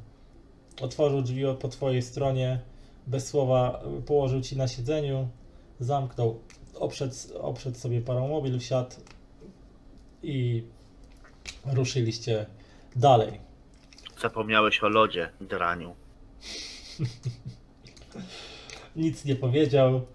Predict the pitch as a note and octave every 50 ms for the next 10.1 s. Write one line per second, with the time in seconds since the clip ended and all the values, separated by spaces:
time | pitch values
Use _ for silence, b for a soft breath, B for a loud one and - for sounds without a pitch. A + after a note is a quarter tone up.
0 | - - C3+ B2+ C#3 B2+ A#2+ - - D3 C#3 C3+ B2 C3 B2 - C3+ B2+ B2 -
1 | C3+ B2+ A#2+ A#2 A#2+ B2 A#2+ - - C3+ C3 B2+ - C3+ C3 B2 A#2+ A#2 A#2 A#2+
2 | A#2+ B2 B2+ B2+ B2 - C3 C3 C3 B2+ A#2 A2+ A#2+ A#2 A#2 A#2 A#2 A2+ A#2 A2+
3 | A2+ A2 - - A#2 A2+ A2 A2+ A2+ A#2 A#2 A#2 A2+ A2+ A2+ - - B2 A2+ A#2+
4 | A#2+ A#2 A#2+ A#2 A#2 A#2 A2+ A#2 - B2 B2 B2 A#2 A2+ G#2 G#2 - - - -
5 | - B B B B B B B B B B B B B B B B B - -
6 | - F#3+ G3 G3 G3 G3 G3 G3 G3 G3 F#3+ F#3+ F#3+ F#3+ F#3+ F#3 G3 G3+ G3 F#3
7 | F#3 F#3 F#3 F3+ F#3 - - - - - - - - - - - - - - B2+
8 | C3 B2+ B2 D3 D#3+ D#3 - - D#3+ - D#3+ D3+ C#3+ C#3 C3+ C3 C3+ C3 B2+ B2
9 | B2+ C#3 C#3 D3+ C#3+ C#3+ C#3+ C#3 C3 B2+ B2+ A#2 - - B2 A#2+ C3 C#3 C#3+ -
10 | - D3+